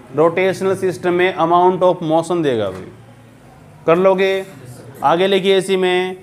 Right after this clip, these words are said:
it is the product of, it is the product of radius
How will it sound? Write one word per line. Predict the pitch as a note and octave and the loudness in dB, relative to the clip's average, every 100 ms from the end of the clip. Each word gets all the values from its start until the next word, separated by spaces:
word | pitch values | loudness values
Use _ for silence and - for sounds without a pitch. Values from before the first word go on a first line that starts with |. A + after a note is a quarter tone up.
| - - | -20 -8
it | - D#3 | -2 4
is | F#3+ F#3 | 4 4
the | F3+ F3 F3 F3+ - - _ | 4 4 2 -4 -8 -20 _
product | F3 F#3 F#3+ F#3+ F#3+ | 2 4 2 0 2
of, | F3+ F#3 - - - _ _ _ _ _ _ _ _ _ _ C#3+ | 4 2 -2 -20 -20 _ _ _ _ _ _ _ _ _ _ -10
it | D3 | -2
is | F3+ E3+ | -2 0
the | F3 E3 | 0 0
product | F3 F3+ F3 F#3 - E3 | 0 0 2 -2 -2 2
of | E3+ F3 F3 D#3 | 4 4 2 2
radius | E3 F3 F3+ F#3+ F#3 | 4 6 6 4 -2